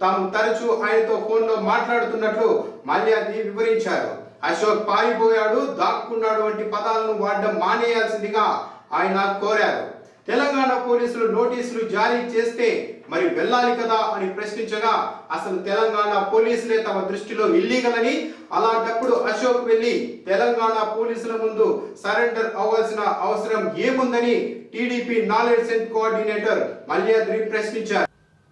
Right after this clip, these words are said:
అశోక్ మీ మధ్య ఉన్నారన్న విషయాన్ని మీరు లైవ్ లో చెబుతున్నారన్న విషయాన్ని గుర్తించుకుంటున్నారా అని ప్రశ్నించగా, "ఎస్, అశోక్ మా మధ్య ఉన్నారు" అంటూ మాల్యాద్రి పదే పదే స్పష్టం చేశారు.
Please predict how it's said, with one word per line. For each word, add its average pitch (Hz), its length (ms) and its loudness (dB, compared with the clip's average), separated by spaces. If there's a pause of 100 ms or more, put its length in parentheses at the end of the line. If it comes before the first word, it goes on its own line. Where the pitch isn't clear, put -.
(240)
అశోక్ 254 460 2
మీ 220 120 2
మధ్య 254 320 2
ఉన్నారన్న 233 540 0
విషయాన్ని 233 720 -2 (140)
మీరు 185 260 0
లైవ్ 254 360 0
లో 254 80 4
చెబుతున్నారన్న 233 800 -2
విషయాన్ని 220 480 -4
గుర్తించుకుంటున్నారా 220 1160 0
అని 196 180 -2
ప్రశ్నించగా, 226 960 0 (160)
"ఎస్, 269 280 0 (120)
అశోక్ 247 400 0
మా 233 160 2
మధ్య 240 280 2
ఉన్నారు" 226 440 0
అంటూ 226 520 0 (200)
మాల్యాద్రి 220 560 -2
పదే 220 360 -2
పదే 220 400 -2
స్పష్టం 220 300 -4
చేశారు. 196 760 0